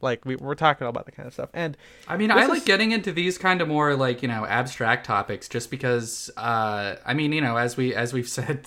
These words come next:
Speaker 2: the entire history of the podcast, it's hard to do a podcast about fashion because it's all visual. This one's
Speaker 1: Yeah.
Speaker 2: just like, yeah, it's like, you know, this warrants a discussion.
Speaker 1: Yeah,
Speaker 2: We're not just
Speaker 1: exactly.
Speaker 2: describing the shape of lapels.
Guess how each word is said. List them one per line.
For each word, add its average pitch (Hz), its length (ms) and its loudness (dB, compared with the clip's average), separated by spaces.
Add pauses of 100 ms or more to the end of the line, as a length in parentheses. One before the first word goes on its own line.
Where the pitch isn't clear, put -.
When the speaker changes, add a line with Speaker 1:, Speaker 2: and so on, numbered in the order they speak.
(140)
Speaker 2:
the 127 120 -2
entire 131 540 0 (440)
history 139 340 2
of 127 40 2
the - 140 -2
podcast, 117 680 -2 (360)
it's 120 140 -8
hard 139 220 4
to 151 80 -4
do 127 560 0
a 104 60 -8
podcast 120 520 -4
about 104 220 -10
fashion 98 480 -10
because 95 400 -14
it's - 200 -14
all 95 200 -8
visual. 104 600 -8
This 120 200 -10
one's 135 120 2
Speaker 1:
Yeah. 113 200 4
Speaker 2:
just 107 200 -10
like, 92 300 -14 (480)
yeah, 151 160 0
it's - 160 -10
like, 101 240 -10
you 143 80 -6
know, 107 180 -8 (120)
this 127 180 -10
warrants 143 340 2
a 104 40 -6
discussion. - 560 -16 (1080)
Speaker 1:
Yeah, 175 200 8
Speaker 2:
We're 139 40 2
not 151 140 6
just 175 180 0
Speaker 1:
exactly. 233 140 8
Speaker 2:
describing 147 420 4
the 127 60 2
shape 151 340 4
of 127 160 2
lapels. 120 760 0